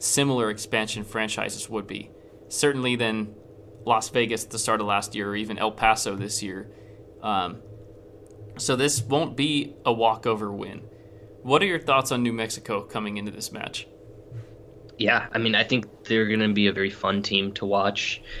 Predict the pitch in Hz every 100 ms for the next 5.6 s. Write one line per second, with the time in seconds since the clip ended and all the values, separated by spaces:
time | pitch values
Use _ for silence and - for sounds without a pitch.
0 | - 110 107 101 98 98 98 - 98 101
1 | 95 - 101 98 95 95 - 98 95 -
2 | 98 98 92 - - - - - - -
3 | - 110 110 110 110 104 101 101 - -
4 | 95 95 95 92 90 92 92 - 92 92
5 | 92 95 95 95 -